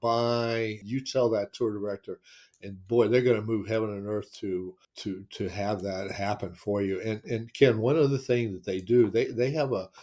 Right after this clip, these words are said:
thing called Delights. And, uh, all of their tour directors on land are in, able to do this. It might be something like sh-, uh, she or he sees the, the group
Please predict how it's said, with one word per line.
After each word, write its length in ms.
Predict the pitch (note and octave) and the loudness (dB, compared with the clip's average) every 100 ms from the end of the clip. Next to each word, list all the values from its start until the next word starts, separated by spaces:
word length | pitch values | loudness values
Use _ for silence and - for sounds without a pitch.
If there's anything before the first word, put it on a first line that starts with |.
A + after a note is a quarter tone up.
| - - _ | -20 -20 _
thing 240 | - A#2+ A2+ | 0 0 0
called 380 | - G#2+ G2 F#2 | 0 0 0 -6
Delights. 760 | - F2+ F2+ F#2 F2+ - - - - | -8 -6 -6 -6 -10 -8 -8 -8 -8
And, 560 | G#2+ G#2+ G#2+ A2 A2 A2 A#2+ | -4 -2 -2 -2 -4 -6 -6
uh, 260 | G#2+ G#2 G#2+ A2+ - | -4 -4 -6 -12 -2
all 180 | B2+ A3 | 2 6
of 60 | F3 | 6
their 160 | C#3+ | 6
tour 240 | C#3 C#3+ C3 | 4 4 4
directors 540 | A#2 G2+ F#2+ G2 - | 4 2 -2 -8 -8
on 160 | G2 G2 | -8 -6
land 380 | A2 A#2 G#2+ | -4 -2 -2
are 180 | F#2 G2 | -4 -4
in, 120 | G2 - - A2+ | -6 -10 -8 0
able 280 | A#2+ A2+ | 0 0
to 160 | G2 - - | -8 -12 -8
do 180 | G#2+ F#2 | -6 -4
this. 240 | E2+ - | -6 -6
It 140 | A2 | -8
might 300 | A#2+ E3+ C#4+ - | -6 -6 -6 0
be 260 | B2+ A#2 | 2 2
something 480 | A2 - A#2 - G#2+ | 0 -2 -2 0 0
like 320 | G#2 G2+ G2+ | 0 -2 -4
sh-, 360 | - - - - G#2 | -8 -8 -8 -10 -10
uh, 220 | G2 G2 - | -10 -10 -10
she 400 | - - B2 A#2 | -6 -2 2 2
or 100 | G2 | 2
he 260 | G2+ A2 G#2+ | 2 2 2
sees 560 | - - A2 A2+ G#2 | -2 -2 0 -2 -4
the, 280 | - G2 F#2 _ - | -6 -6 -8 _ -6
the 140 | G#2+ | -6
group 520 | F#2 A2 A#2+ B2 A#2+ | -2 6 10 10 8